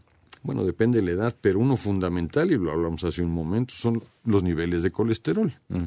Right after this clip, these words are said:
Speaker 1: Saber en dónde están para ver si eso requiere manejo. Eh, y otras pruebas que hacen los cardiólogos son las pruebas de esfuerzo, que permiten ver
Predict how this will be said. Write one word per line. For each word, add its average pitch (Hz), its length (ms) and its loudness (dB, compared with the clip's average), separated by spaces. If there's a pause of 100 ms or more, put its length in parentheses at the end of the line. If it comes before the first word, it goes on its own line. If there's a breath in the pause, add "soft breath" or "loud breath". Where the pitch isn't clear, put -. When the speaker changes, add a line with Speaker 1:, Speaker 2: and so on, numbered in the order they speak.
(340 soft breath)
Speaker 1:
Saber 80 420 0
en 76 200 -4
dónde 92 260 2
están 110 460 0
para 71 240 -4
ver 76 180 -2
si 78 140 -4
eso 76 200 -2
requiere 69 640 -6 (520 soft breath)
manejo. 67 600 -8 (760)
Eh, 73 360 -6
y 190 120 2
otras 180 280 6
pruebas 127 400 4
que 95 140 2
hacen 95 260 0
los 101 140 -2
cardiólogos 87 640 -2
son 82 220 -4
las 78 140 -2
pruebas 76 300 -6
de 65 60 -4
esfuerzo, 123 720 4
que 82 100 -4
permiten 76 580 -8
ver 76 260 -6